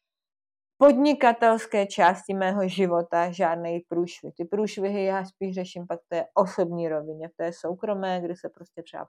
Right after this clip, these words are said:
pohádáte, nebo přijdou ty těžké nemoci v rodině. A teď si říkáte, jestli to má smysl. Jestli má smysl v tom našem krátkém životě žijeme, nevím, nebudu teď tady rozebírat přední délku života, to bych zase odběhla, ale že prostě jestli se člověk má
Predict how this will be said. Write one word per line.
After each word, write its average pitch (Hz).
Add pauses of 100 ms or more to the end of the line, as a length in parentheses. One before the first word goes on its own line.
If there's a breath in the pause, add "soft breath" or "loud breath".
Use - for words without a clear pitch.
pohádáte, 180
nebo 156
přijdou 160
ty 165 (120)
těžké 196
nemoci 175
v 165
rodině. 165 (460 loud breath)
A 175
teď 190
si 196
říkáte, 180
jestli 226
to 214
má 196
smysl. 185 (180)
Jestli 233
má 220
smysl 240
v -
tom 202
našem 208
krátkém 185
životě 175
žijeme, 160 (100)
nevím, 143
nebudu 151
teď 151
tady 151
rozebírat 151
přední 175
délku 214
života, 220 (640 loud breath)
to 294
bych 285
zase 277
odběhla, 262
ale 254
že 277
prostě 262
jestli 262
se 262
člověk 240
má 220